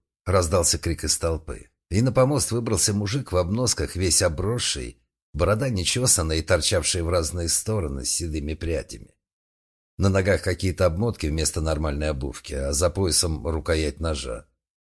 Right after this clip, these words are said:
Была в нем болезненная худоба, видно, что пришлось голодать, и пришлось ему трудно. Сколько ему лет, а шут его знает, не угадаешь.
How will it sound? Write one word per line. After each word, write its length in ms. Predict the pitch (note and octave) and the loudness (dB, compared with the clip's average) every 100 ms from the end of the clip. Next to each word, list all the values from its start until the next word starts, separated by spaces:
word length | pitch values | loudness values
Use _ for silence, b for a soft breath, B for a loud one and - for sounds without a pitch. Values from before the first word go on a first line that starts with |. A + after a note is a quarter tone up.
| _ _ _ | _ _ _
Была 280 | E2+ A#2 - | 0 2 4
в 60 | - | 2
нем 300 | C#3 G2+ D#2+ | 2 2 4
болезненная 640 | G2+ A2+ F2+ G2+ G2+ F#2 | 2 4 2 2 2 0
худоба, 680 | - F#2+ G2 F#2 A#2 B2 C#2+ | -2 -2 0 2 2 0 0
видно, 380 | D2+ G2+ F2+ | 0 0 0
что 240 | - G2 D#2+ | -2 0 -2
пришлось 500 | - D#2+ - F#2 C#2+ | -2 -2 0 -2 -2
голодать, 520 | F2 E2+ D#2+ G2+ D2 | 0 0 2 -2 -2
и 120 | D2 | -4
пришлось 560 | - D#2 D#2 E2+ C#2+ E2 | -4 -4 -2 -2 -2 -4
ему 200 | D#2+ D2 | -4 -6
трудно. 520 | - E2 - - - _ _ _ _ _ _ | -4 -6 -6 -14 -18 _ _ _ _ _ _
Сколько 460 | - - A#2 F#2+ F#2+ | 0 2 0 0 -2
ему 160 | F#2 | -2
лет, 340 | G2 A2+ - - | 0 -2 -4 -6
а 120 | C2+ | -6
шут 380 | - - - F2 | -6 -6 -8 -6
его 220 | F2+ E2 | -2 0
знает, 480 | D#2 F2+ D#2+ C2+ E2+ | 0 0 -2 -4 -2
не 80 | |
угадаешь. 800 | D#2+ D2 D2+ C#2+ F2+ D2 - - | -2 0 0 2 2 0 -4 -8